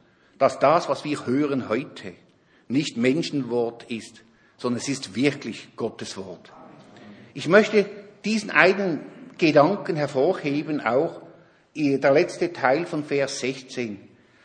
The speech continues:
„Sondern wir sind Augenzeugen seiner wunderbaren Herrlichkeit gewesen.“ Es ist doch das Größte, dass wir nicht nur mithören können, sondern dass wir auch selbst erleben dürfen, was Gott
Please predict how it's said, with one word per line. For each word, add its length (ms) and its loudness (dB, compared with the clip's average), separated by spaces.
„Sondern 560 4
wir 120 0
sind 380 -6
Augenzeugen 1080 0
seiner 420 2
wunderbaren 720 2
Herrlichkeit 1000 -6
gewesen.“ 580 -8
Es 80 -16
ist 160 2
doch 100 4
das 200 0
Größte, 600 2
dass 180 0
wir 100 0
nicht 260 0
nur 500 -2
mithören 760 2
können, 420 -2
sondern 280 2
dass 80 -8
wir 220 -2
auch 120 2
selbst 540 0
erleben 520 -2
dürfen, 500 0
was 260 0
Gott 380 -2